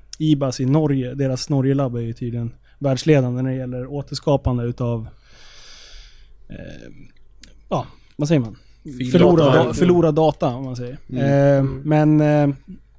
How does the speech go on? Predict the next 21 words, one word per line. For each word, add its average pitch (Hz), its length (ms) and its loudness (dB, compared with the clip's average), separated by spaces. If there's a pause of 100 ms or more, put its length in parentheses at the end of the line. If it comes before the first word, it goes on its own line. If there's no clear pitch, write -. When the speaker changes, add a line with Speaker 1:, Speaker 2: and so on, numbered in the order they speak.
(320)
Speaker 1:
hon, 165 360 4
eh, 151 420 2
flina-, 151 480 0
eller 165 140 0
ja, 127 120 -4
flinade 131 420 -4
gjorde 123 200 -4
hon 127 100 0
inte, 131 140 -2
men 151 160 6
hon 156 220 4
sa 147 240 0
det 135 120 -2
att, 135 80 -8
"Nej, 156 180 2
men 143 120 -2
det 147 60 -4
här, 131 360 -4
det 156 120 -2
här 151 120 4
är 143 40 0